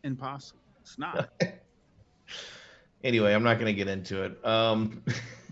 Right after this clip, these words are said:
Speaker 2: <laughs> Be the politician. Where can everybody find your shit, man?
Speaker 1: Hey, man, I am at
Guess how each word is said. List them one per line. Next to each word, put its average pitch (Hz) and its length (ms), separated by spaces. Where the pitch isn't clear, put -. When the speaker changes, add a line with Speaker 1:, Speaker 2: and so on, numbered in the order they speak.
Speaker 2:
<laughs> 247 200
Be 254 100
the 254 80
politician. 214 840
Where 135 120
can 180 100
everybody 170 300
find 156 420
your 135 360
shit, - 560
man? 120 680
Speaker 1:
Hey, 110 120
man, 98 420
I 131 220
am 110 280
at 143 360